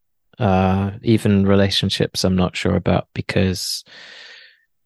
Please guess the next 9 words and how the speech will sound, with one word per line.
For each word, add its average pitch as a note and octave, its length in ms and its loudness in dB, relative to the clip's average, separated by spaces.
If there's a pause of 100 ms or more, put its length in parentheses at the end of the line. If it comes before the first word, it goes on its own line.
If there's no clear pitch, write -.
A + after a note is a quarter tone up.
(360)
I A2 400 2
was G#2 280 0
in G#2+ 640 0
quite - 320 0
a - 100 -6
serious - 680 0
relationship G2 800 -2
quite F#2+ 300 -2
recently, F#2+ 760 -2